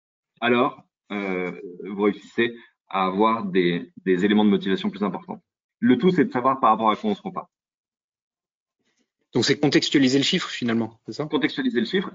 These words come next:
Speaker 1: et, euh, et multiplier les, les K P I.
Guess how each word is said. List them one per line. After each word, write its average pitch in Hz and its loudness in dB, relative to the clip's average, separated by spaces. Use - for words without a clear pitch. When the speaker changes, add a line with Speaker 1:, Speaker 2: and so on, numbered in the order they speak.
Speaker 1:
et, 160 0
euh, 104 0
et 120 2
multiplier 135 4
les, 110 6
les 95 0
K 95 -2
P - -8
I. 117 -4